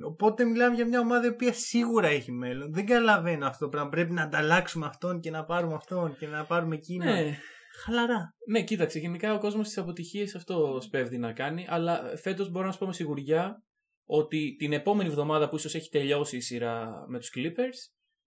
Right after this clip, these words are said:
Speaker 2: οι Nuggets από εμάς δεν θα τους ακούσετε αποτυχημένους.
Speaker 1: Ναι,
Speaker 2: Δηλαδή,
Speaker 1: ναι, ακριβώς.
Speaker 2: ούτε θα ακούσετε αυτά που λέμε για τις άλλες ομάδες, ότι τι πρέπει να γίνει ώστε οι Nuggets να μπουν στον ίσιο δρόμο.
Speaker 1: Μμμ.
Speaker 2: Οι Nuggets έχουν φτάσει μέχρι εδώ που έχουν φτάσει, αντιμετωπίζουν αυτή τη στιγμή, ε,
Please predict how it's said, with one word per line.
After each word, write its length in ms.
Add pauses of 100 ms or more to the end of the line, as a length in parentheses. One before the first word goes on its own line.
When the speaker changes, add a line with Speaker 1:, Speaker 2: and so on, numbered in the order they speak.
(460)
Speaker 2:
οι 180
Nuggets 360
από 160
εμάς 420
δεν 140
θα 60
τους 100
ακούσετε 320
αποτυχημένους. 800
Speaker 1:
Ναι, 100
Speaker 2:
Δηλαδή, 460
Speaker 1:
ναι, 80
ακριβώς. 400
Speaker 2:
ούτε 120
θα 140
ακούσετε 720
αυτά 220
που 60
λέμε 220
για 100
τις 100
άλλες 240
ομάδες, 380
ότι 100
τι 120
πρέπει 280
να 100
γίνει 360
ώστε 200
οι 120
Nuggets 360
να 120
μπουν 180
στον 180
ίσιο 180
δρόμο. 260 (340)
Speaker 1:
Μμμ. 100 (500)
Speaker 2:
Οι 200
Nuggets 340
έχουν 260
φτάσει 300
μέχρι 180
εδώ 100
που 120
έχουν 140
φτάσει, 460
αντιμετωπίζουν 680
αυτή 180
τη 80
στιγμή, 540 (520)
ε, 280